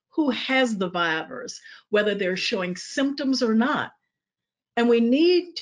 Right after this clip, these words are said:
facilities where those who test positive can isolate until they're no longer contagious. Now, the good news is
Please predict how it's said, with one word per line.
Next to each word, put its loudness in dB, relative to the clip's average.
facilities -2
where -2
those 2
who -10
test -8
positive -4
can -6
isolate 0
until 2
they're 2
no 0
longer -4
contagious. -6
Now, 0
the 0
good 4
news -4
is -2